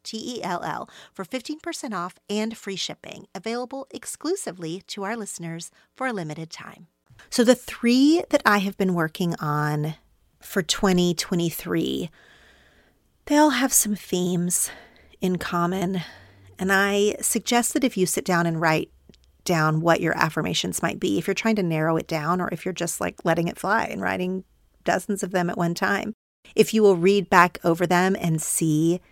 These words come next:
what they have in common, you know, are they about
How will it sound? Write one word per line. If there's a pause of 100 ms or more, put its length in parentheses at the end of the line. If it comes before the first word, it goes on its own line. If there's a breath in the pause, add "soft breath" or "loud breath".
(100)
what
they
have
in
common, (300)
you
know,
are
they
about